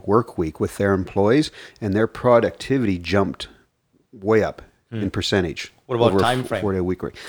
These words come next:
Speaker 1: That I don't know. I'd have to go into the full, uh, article. She, she actually sent me a link,
Speaker 2: Oh,
Speaker 1: so
Speaker 2: good.
Speaker 1: there's a full article that I would have to look at. But
Speaker 2: Because I'd be curious, you know, because, I mean, these things are often, um, you know, if you look at the curve,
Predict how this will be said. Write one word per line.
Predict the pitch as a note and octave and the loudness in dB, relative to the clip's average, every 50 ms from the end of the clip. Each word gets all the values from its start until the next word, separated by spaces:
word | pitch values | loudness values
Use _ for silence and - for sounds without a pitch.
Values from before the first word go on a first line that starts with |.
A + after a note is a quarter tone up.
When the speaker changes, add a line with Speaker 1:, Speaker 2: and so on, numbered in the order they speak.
| - - _ | -18 -8 _
Speaker 1:
That | - C3 D3 D#3 | 6 8 10 10
I | D3+ | 10
don't | C#3+ C3 C3+ | 10 8 6
know. | B2+ G#2+ | 4 2
I'd | F#2 F2+ | 2 2
have | A2 B2+ - | 2 2 2
to | - B2 | 0 0
go | A2 A2+ A#2 | 2 4 4
into | A#2 G#2+ - | 4 2 0
the | G2+ F#2 | -4 -6
full, | - - - A#2+ G#2+ G#2 G#2 G2 | -4 -2 0 0 2 2 2 0
uh, | F#2 F2+ F2+ | 0 0 -2
article. | - F#2+ F#2 G2 G2 - - - | 0 0 0 0 0 -2 -6 -10
She, | - - - | -10 -10 -10
she | - - - - - B2 | -10 -10 -8 -2 0 2
actually | A#2 - - G#2+ | 2 2 0 -6
sent | - - A#2 G#2 F2+ | -4 -4 -4 -2 -2
me | F#2 | -2
a | F#2 F2+ | -2 -2
link, | F2 F2+ E2 D#2 - - | -2 -2 -4 -6 -8 -6
Speaker 2:
Oh, | - | -4
Speaker 1:
so | B2 B2 E2 | -4 -2 -2
Speaker 2:
good. | - B2+ A#2 G2 - - - - - _ | -2 -4 -6 -6 -10 -14 -18 -20 -20 _
Speaker 1:
there's | - B2+ G#2 G2 | -8 -6 -6 -6
a | |
full | - - C3 A#2+ G2+ | -2 0 2 2 2
article | G2 F#2+ G2 - - F#2+ | 2 0 -2 -4 -4 -4
that | F#2 F2 | -4 -4
I | F#2 | -4
would | F#2 - | -4 -4
have | G2 F#2 - - | -6 -6 -6 -6
to | F2 | -10
look | D#2+ E2+ - - | -12 -10 -8 -6
at. | E2+ D2 C2 - | -6 -6 -6 -6
But | - - - | -8 -2 -2
Speaker 2:
Because | - E3+ E3 | 0 4 4
I'd | G#3 A#3 G#3+ | 4 4 4
be | G3 F3+ | 0 -4
curious, | - - - F#3+ G3+ G3 - - - | -2 4 6 6 8 6 6 4 0
you | C3+ | -2
know, | C#3+ D3 | -2 -2
because, | D3+ D#3+ D#3 C#3 C#3 F3 | -2 -4 -4 -4 -6 -6
I | - D#3 | -6 -6
mean, | D#3 D#3 D3+ C3+ | -6 -6 -6 -6
these | E3+ F#3+ - - | -6 -6 -6 -6
things | - F3 F#3 F#3 E3 C#3+ | -4 -4 -4 -4 -4 -2
are | C#3+ C3+ B2+ | 0 2 2
often, | B2 B2+ C#3+ - - D3 C#3 C3 A#2 G#2+ - - - - - - | 4 2 2 0 0 -2 -2 -2 -4 -8 -12 -18 -20 -20 -12 -6
um, | - A#2 A2+ A2 A2 A2 - | -4 -2 -2 -2 -2 -4 -4
you | A#2 | -2
know, | B2 B2+ | 0 0
if | B2+ - C3+ | 0 0 -2
you | C3+ | -2
look | C#3+ C#3+ | -2 -4
at | D3+ - - | -6 -10 -10
the | A#2+ - | -10 -10
curve, | - - - C#3+ C#3+ C#3 C3 A#2+ G#2 G2+ | -8 -2 2 4 4 4 4 0 -2 -6